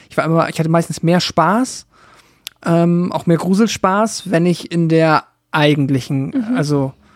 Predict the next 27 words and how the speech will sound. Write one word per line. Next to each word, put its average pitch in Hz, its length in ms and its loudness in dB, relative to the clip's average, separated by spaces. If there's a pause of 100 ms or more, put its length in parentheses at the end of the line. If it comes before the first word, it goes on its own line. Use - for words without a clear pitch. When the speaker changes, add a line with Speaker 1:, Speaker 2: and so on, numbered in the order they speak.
(160)
Speaker 1:
Welt 143 440 0
bin. 214 340 2 (1040)
Und 160 760 0
war 160 220 0
dann 165 140 0
auch 160 120 0
meistens 165 300 0
oft - 180 -4
wieder 160 160 4
ein 165 100 -2
bisschen 170 180 -2
erleichtert, 156 480 2
wenn 160 80 2
ich 156 80 0
dann 156 140 0
wieder 151 160 4
zurückgekommen 170 460 0
bin 160 60 6
und 151 60 0
dachte, 151 180 -2
okay, 147 280 0
ich - 180 -6
hab - 140 -10
hier 180 160 2
so 175 100 0
ein 160 60 2
bisschen, 175 420 0